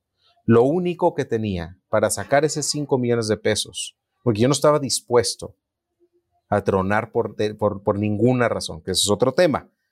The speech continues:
Es otro tema pegoso y medio enfermoide, pero bueno, esa es otra, otra pregunta. Lo único que tenía era mi equipo de trabajo. No tenía más. Y sin ellos,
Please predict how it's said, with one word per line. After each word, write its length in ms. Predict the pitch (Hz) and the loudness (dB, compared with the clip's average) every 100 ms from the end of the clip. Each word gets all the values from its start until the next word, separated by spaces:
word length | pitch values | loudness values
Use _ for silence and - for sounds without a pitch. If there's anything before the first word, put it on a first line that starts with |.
| _ | _
Es 80 | - | -4
otro 260 | 101 110 104 | -2 0 2
tema 640 | 117 113 120 107 95 92 | 0 2 2 2 0 0
pegoso 580 | 104 95 113 123 - 110 | -2 2 4 4 2 0
y 80 | 98 | 0
medio 200 | 90 90 | -2 -4
enfermoide, 560 | 90 92 98 104 87 | -2 0 2 0 -2
pero 160 | 82 87 | -6 -2
bueno, 260 | 90 85 - 98 | -2 -4 -10 -6
esa 180 | 95 | -4
es 100 | 98 | -4
otra, 260 | 98 104 104 | -2 0 0
otra 180 | 107 110 | 0 -4
pregunta. 440 | - 82 - _ _ _ _ _ _ _ _ _ _ _ | -4 -8 -12 _ _ _ _ _ _ _ _ _ _ _
Lo 100 | 120 | 4
único 260 | 156 160 139 | 4 4 0
que 100 | 127 | -2
tenía 300 | 113 123 120 | -4 0 0
era 120 | 110 | 0
mi 100 | 101 | -4
equipo 260 | 104 98 | -6 -4
de 80 | 95 | -6
trabajo. 400 | 95 92 - _ _ _ _ _ _ _ _ _ _ _ _ | -6 -14 -18 _ _ _ _ _ _ _ _ _ _ _ _
No 120 | 113 123 | 0 2
tenía 220 | 147 127 | 2 0
más. 440 | 90 - - - _ _ _ - | -2 0 -2 -2 _ _ _ -2
Y 120 | 117 | 0
sin 220 | 127 110 | 2 4
ellos, 640 | 127 143 226 359 - - | 4 2 -2 -2 -8 -10